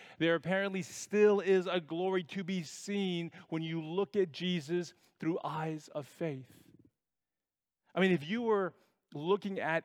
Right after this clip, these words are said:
Israel's tabernacle, if you're looking at that tent, all you, you would, all you would see, it would just appear to you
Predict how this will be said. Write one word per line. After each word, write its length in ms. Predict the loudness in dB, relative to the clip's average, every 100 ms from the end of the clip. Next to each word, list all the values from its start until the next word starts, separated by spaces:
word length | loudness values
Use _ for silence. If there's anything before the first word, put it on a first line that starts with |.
| 0
Israel's 800 | -2 -2 -2 0 0 -2 -6 -16 -12
tabernacle, 840 | 0 0 0 -2 -4 -4 -8 -20 _ _ _ _ _ _ _
if 80 | -14
you're 100 | -10
looking 300 | -6 -2 -2
at 100 | 0
that 220 | -2 -2
tent, 320 | -6 -8 -10 -20 _ _ _ _ _ _ _ _ _ _ _ 0
all 220 | 2 0
you, 220 | -2 -8 -12 -6
you 180 | -4 0
would, 180 | 0 -2 -12
all 180 | -4 -4
you 160 | -2 -4
would 100 | -4
see, 400 | -2 0 -2 -4 -2
it 80 | 0
would 100 | 0
just 160 | -4
appear 320 | -6 -6 -6
to 80 | -4
you 400 | -4 -2 -4 -4